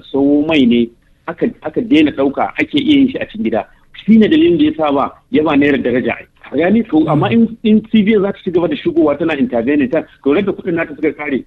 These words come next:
ya za ta yi? To, shi kanshi, kanshi kuma kuɗin ya ci gaba da yi ƙasa, ta ɗebo wancan kuɗin ana zuwa ana wannan aiki da su, shi kanshi wata matsala ce daban.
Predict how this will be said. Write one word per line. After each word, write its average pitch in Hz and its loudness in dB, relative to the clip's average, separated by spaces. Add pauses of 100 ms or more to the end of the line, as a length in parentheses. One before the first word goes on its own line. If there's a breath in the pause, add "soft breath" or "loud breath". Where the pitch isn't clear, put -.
(280)
ya 117 0
za 135 0
ta 127 -6
yi? - -12 (680)
To, - -2
shi 202 -2
kanshi, - 0
kanshi 202 0
kuma 185 -2
kuɗin 214 2
ya 160 2
ci 208 -2
gaba 185 0
da 180 2
yi 175 2
ƙasa, 160 -8
ta 175 -6
ɗebo 180 -2
wancan 202 -2
kuɗin 170 -2
ana 175 -2
zuwa 156 -2
ana 160 -2
wannan 151 -2
aiki 139 -2
da 110 -2
su, 117 -2
shi 170 -6
kanshi 175 0
wata 156 -2
matsala 156 -2
ce 127 -4
daban. - -8